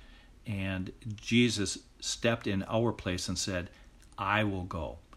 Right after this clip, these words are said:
So that was the first part. Had Jesus not died, our penalty would still be in effect. We would still have to pay that. If you think of it in terms of a will,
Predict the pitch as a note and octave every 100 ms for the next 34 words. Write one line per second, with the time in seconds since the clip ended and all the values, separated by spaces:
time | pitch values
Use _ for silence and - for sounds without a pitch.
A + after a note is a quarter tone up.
0 | - - - - - - - F#2 G#2+ C#3+
1 | B2 G#2 F#2+ - B2 B2 - D2+ - A#2+
2 | A2 G#2 G#2+ G2+ F#2+ A2 G2 F#2 G#2 G2
3 | G#2+ A#2 A#2 - - - - - - -
4 | - B2 B2 A2+ A2+ A2 - - - A#2+
5 | G#2+ A2 F#2+ G2 - - A2 G2+ G2+ F#2+
6 | F#2 E2+ - F#2+ B1+ - F#2 F#2+ F#2+ -
7 | - G2 F#2+ F#2 - - - - - -
8 | G2+ - - - A2+ G2 D2+ - - -
9 | B2 B2 A2 C#3 C3 B2 G#2+ G#2+ - A#2+
10 | A#2 A2 G#2 F2+ F#2+ F2 A#2 G#2 -